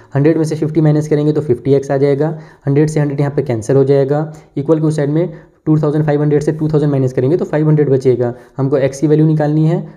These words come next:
तो फ़ाइव हंड्रेड डिवाइड बाई फिफ्टी हो जाएगा, क्योंकि fifty multiply में था, इधर आकर डिवाइड में हो गया,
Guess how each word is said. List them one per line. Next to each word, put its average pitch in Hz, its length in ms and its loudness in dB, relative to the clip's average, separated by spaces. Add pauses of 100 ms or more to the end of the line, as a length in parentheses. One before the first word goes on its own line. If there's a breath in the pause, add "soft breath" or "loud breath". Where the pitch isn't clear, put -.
(120)
तो 135 80 -2
फ़ाइव 131 320 0
हंड्रेड 160 360 0 (140)
डिवाइड 123 320 2
बाई 139 100 4
फिफ्टी 143 300 -4
हो 147 120 4
जाएगा, 143 220 2
क्योंकि 139 200 -2
fifty 135 280 -2
multiply 143 380 0
में 151 120 0
था, 156 60 0
इधर 127 120 0
आकर 120 160 -2
डिवाइड 123 240 2
में 139 100 2
हो 135 60 2
गया, 151 220 0